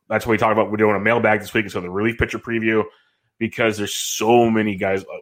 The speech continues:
Literally, we started out the podcast, first question: How many teams have locked in closers?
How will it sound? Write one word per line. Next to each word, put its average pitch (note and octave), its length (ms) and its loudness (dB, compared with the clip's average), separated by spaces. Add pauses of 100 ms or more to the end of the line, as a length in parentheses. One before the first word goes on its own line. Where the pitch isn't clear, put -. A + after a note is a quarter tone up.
Literally, C3 220 4
we A2 40 0
started C#3+ 320 2
out C3 100 0
the - 60 -18
podcast, A2+ 460 2
first A2+ 240 -4
question: G2 380 -2 (420)
How C3+ 140 -4
many C#3 140 0
teams A#2 200 -2
have G2+ 120 0
locked G#2 240 2
in F#2+ 100 -6
closers? - 460 -6